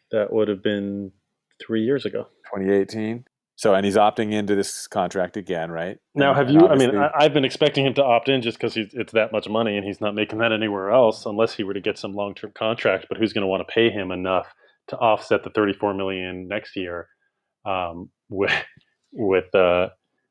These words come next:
Speaker 1: a high price tag? And, of course, we don't know the economics yet of, uh, next year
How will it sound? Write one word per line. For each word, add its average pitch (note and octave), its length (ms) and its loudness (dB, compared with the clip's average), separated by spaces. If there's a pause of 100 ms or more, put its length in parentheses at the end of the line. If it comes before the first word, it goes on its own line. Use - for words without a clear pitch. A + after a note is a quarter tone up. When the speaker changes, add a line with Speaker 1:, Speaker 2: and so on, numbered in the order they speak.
(160)
Speaker 1:
a A2 160 2
high G2 280 2
price A2+ 340 0
tag? F#2 340 2
And, F#2 160 -4
of - 220 -20
course, - 260 -2
we G2 240 -6
don't G#2 180 0
know F#2 200 -4
the F2 260 -6 (1200)
economics A#2 560 0
yet F#2+ 240 2
of, G2+ 240 0 (240)
uh, F#2 380 -2 (760)
next A2+ 360 -2
year G2+ 320 0